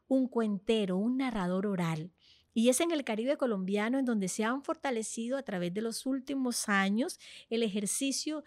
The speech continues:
de la cuentería y de la tradición y de la narración oral como la posibilidad de encontrarnos y reconocernos, como la posibilidad de sacarnos una sonrisa,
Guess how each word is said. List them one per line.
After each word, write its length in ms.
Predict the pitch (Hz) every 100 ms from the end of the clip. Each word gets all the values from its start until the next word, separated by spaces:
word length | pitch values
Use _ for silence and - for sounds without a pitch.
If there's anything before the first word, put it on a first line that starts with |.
| - -
de 140 | 226
la 120 | 214
cuentería 680 | 214 226 220 220 214 247 311
y 20 |
de 100 | 320
la 120 | 277
tradición 640 | - 220 196 185 - 214 233
y 60 |
de 120 | 294 269
la 120 | 233
narración 600 | 208 196 190 - 247 269
oral 360 | 277 240 247 - - -
como 200 | 262 247
la 220 | 233 233
posibilidad 800 | 330 311 339 320 302 254 262 254
de 160 | 202
encontrarnos 800 | 220 208 196 190 214 208 220 262
y 80 | 277
reconocernos, 840 | 226 190 170 165 - 185 170 175 - - -
como 240 | 262 254
la 160 | 247 247
posibilidad 720 | 269 269 254 240 220 233 302 - - -
de 300 | 240 240 -
sacarnos 640 | - - 208 254 262 302 302
una 180 | 269
sonrisa, 640 | 277 233 196 202 190 -